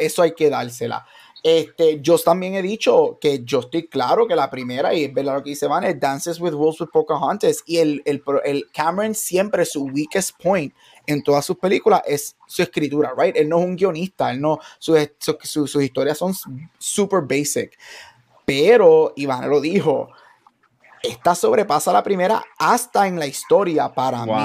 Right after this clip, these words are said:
Speaker 1: mí. Este, esta historia yo la encontré mucho más cohesive, mucho más original comparada con la primera,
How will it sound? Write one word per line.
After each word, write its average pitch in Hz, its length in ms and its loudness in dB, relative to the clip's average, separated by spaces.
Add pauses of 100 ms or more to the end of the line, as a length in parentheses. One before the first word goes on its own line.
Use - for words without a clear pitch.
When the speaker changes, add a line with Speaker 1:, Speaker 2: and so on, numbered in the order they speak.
(540)
Speaker 1:
mí. 151 60 0
Este, 147 400 0
esta 143 220 -6
historia 190 280 0
yo 170 140 2
la 165 60 0
encontré 165 380 0
mucho 151 300 -4
más 151 260 -4
cohesive, 143 720 -2 (160)
mucho 143 380 0
más 151 320 -2 (120)
original 143 920 -2 (580)
comparada 147 600 4
con 143 140 -2
la 139 140 0
primera, 156 460 -2